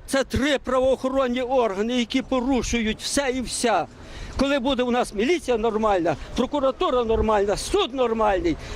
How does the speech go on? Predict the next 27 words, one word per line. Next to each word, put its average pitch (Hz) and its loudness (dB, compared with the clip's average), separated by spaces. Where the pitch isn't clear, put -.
президентська 285 0
відка 262 -2
влада 240 0
нормальна, 254 2
зверху 262 -2
донизу. 247 0
Не 311 4
боятися 285 0
твердої 240 2
руки, 226 0
бо 233 -2
тверда, 226 0
без 214 0
твердої 226 0
руки 247 0
в 208 0
Україні 254 -2
порядок 226 0
не 269 0
навести. 269 0
Її 262 2
нещасно 247 -2
грабують 240 -2
двадцять 254 0
три 262 0
роки. 240 0
Грабують 277 0